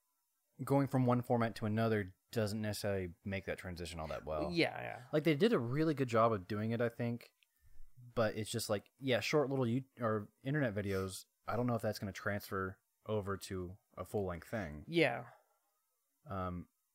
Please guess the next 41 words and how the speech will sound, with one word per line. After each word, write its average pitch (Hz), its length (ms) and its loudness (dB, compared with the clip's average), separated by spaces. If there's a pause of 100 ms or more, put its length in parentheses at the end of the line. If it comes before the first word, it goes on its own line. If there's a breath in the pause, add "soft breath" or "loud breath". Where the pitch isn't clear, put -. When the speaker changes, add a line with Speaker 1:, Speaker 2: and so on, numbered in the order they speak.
(1400 loud breath)
Speaker 2:
Well, 233 140 0
a - 20 0
lot 302 220 2
of 359 60 -2
the 277 60 0
Speaker 1:
Yeah. 190 140 -6
Speaker 2:
times, 165 500 2 (1000)
the, 208 120 8
the 196 100 4
people 254 400 2
behind 214 320 4
the 226 100 4
YouTube 240 220 -2
videos 160 340 4
who 170 80 0
actually, 190 260 2
like, 151 180 2
wrote 131 380 0
them 262 160 2
and 254 80 2
everything, 254 400 0
a 170 60 -4
lot 190 140 6
of - 60 0
times 269 180 0
they're 180 100 2
not 247 140 4
even 160 180 0
involved 143 580 -2
with 135 100 -8
the 131 60 -12
writing 160 240 2
process 131 360 -2
of - 60 -16
the 127 80 -10
movie. 135 360 -4 (420 soft breath)
Speaker 1:
Yeah. 117 220 2
Speaker 2:
Like, 156 280 6
the 156 80 0
Smosh 165 460 4
guys, 123 680 0